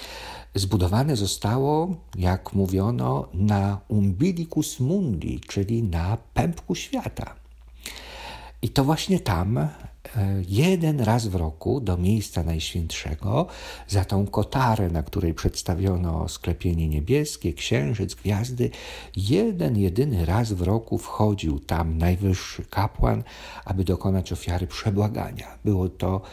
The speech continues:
w największe żydowskie święto, Jom Kippur, czyli w Dzień Pojednania. Proszę państwa, w siedemdziesiątym roku naszej ery rzymskie wojska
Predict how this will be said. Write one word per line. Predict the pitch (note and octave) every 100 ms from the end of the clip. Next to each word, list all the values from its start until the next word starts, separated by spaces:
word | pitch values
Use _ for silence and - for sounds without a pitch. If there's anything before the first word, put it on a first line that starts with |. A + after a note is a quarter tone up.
| - - -
w | F#2+
największe | G#2 G#2 F#2+ F#2 F2+
żydowskie | E2+ F2 F2+ - D2+
święto, | - G2+ A2+ D3 - A2
Jom | F#2 F2
Kippur, | - F2+ - - B2 C#3+ D3+ - - -
czyli | F2+ F2
w | F2
Dzień | F#2 G#2 G2
Pojednania. | - G2 F#2+ - D2 - - - - - - - - - - - - - - - - - - - -
Proszę | C#3+ C3+ C3+
państwa, | F3 - - B2
w | -
siedemdziesiątym | G2 G2+ F#2+ G2 - G3 F#3 D#3+ C3 F#2
roku | G#2 G#2 -
naszej | E2+ E2+ F2+ F2 -
ery | E2 E2 F#2+
rzymskie | F#2+ C#3+ C3+ - D#2+
wojska | D2+ A#2+ C3+ - - G#2+